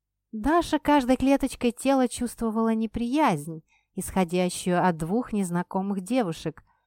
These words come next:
и нахмурилась, решая, казнить или миловать. Вот, например, соседке по этажу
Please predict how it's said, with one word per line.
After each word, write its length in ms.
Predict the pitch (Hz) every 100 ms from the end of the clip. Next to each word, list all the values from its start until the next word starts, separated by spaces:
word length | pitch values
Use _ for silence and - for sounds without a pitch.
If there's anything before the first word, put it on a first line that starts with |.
| _ _ -
и 100 | 294
нахмурилась, 760 | 403 427 - 277 208 180 175
решая, 600 | 180 202 - 208 175 165 -
казнить 680 | - 170 147 196 269 294 - _ _ _
или 200 | 240 254
миловать. 640 | 247 220 151 143 143 - _ _ _ - - _ _
Вот, 320 | 233 277 415 -
например, 640 | 294 254 247 254 285 277
соседке 680 | - - 214 - 226 214 190
по 240 | - 165 165
этажу 600 | - 175 185 285 339